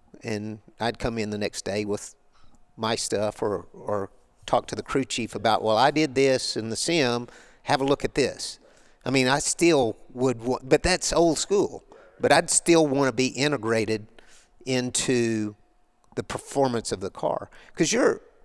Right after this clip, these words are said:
the driver's at the mercy of the engineer now. I mean, that's, you, I don't care how good you are, you're not gonna be able to succeed in a slow car.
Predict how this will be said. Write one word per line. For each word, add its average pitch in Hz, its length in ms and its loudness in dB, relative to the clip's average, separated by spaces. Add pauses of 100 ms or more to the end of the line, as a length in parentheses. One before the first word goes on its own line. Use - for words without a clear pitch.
the 143 140 -4
driver's 220 400 0
at - 120 -2
the 120 60 -2
mercy 107 600 -4 (400)
of 120 340 -2
the 107 460 0
engineer 131 540 -4
now. 95 280 -8 (580)
I 110 60 -16
mean, 120 360 -10 (120)
that's, 139 420 -4 (560)
you, 131 180 -12 (1300)
I 160 100 8
don't 233 200 2
care 165 240 4
how 151 260 2
good 143 260 0
you 113 140 0
are, 104 340 2 (440)
you're 143 160 2
not 147 240 2
gonna 135 220 2
be 127 280 2
able 113 220 0
to 113 120 -6
succeed 135 640 -2
in 107 100 -4
a 104 40 -8
slow 104 300 -4
car. - 420 -6